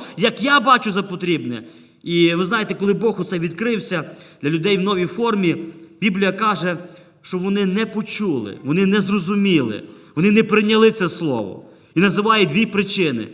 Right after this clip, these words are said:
через легкодухість і важку роботу.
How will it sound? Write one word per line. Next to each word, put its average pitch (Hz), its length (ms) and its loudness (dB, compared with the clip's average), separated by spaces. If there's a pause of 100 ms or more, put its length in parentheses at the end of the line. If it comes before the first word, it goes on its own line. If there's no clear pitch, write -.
(300)
через 165 320 2
легкодухість 214 960 -4 (220)
і 143 80 0
важку 160 680 -4 (220)
роботу. 135 560 -4